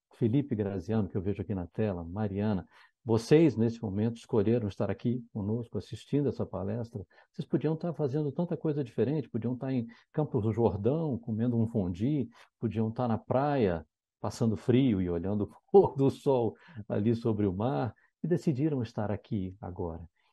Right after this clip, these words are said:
E é assim que a gente faz com o nosso dinheiro. A gente escolhe o tempo todo como é que a gente vai utilizá-lo.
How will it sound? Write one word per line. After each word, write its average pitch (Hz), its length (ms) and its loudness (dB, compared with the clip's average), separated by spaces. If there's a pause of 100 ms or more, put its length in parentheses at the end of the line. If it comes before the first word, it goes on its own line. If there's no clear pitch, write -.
(200)
E 165 100 4
é 151 120 6
assim 143 600 0 (320)
que 120 100 4
a 101 40 6
gente 110 280 -2
faz 98 320 -2
com 107 140 -4
o 95 60 -4
nosso 95 260 -4
dinheiro. 82 340 -6 (160)
A 113 40 -6
gente 123 240 -4
escolhe 87 540 -4 (180)
o 113 80 -8
tempo 117 260 0
todo 98 300 0
como 101 140 -6
é 98 40 -4
que - 80 -6
a 104 40 -4
gente 92 220 -10
vai 98 140 -4
utilizá-lo. 95 540 -8